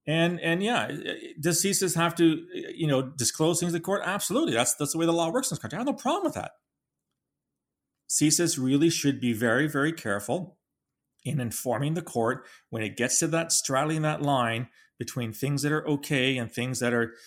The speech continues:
verging into po-, potential illegality. But does csis have to do a terrorism one oh one to the courts to say how counterterrorism investigations function?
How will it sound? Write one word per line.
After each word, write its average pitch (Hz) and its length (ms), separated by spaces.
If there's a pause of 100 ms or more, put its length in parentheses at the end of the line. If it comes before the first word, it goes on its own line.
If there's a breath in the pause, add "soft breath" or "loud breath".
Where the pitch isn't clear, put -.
(280 loud breath)
verging 147 640
into 131 240
po-, - 300
potential 120 400
illegality. 123 840 (1700)
But 131 120
does 120 160
csis 165 300
have 156 160
to 143 60
do 123 160
a 110 40
terrorism 123 540
one 120 140
oh 113 60
one 107 200
to 131 60
the 120 80
courts 170 420
to 113 80
say 113 160
how 107 140
counterterrorism 110 580
investigations 101 640
function? 107 400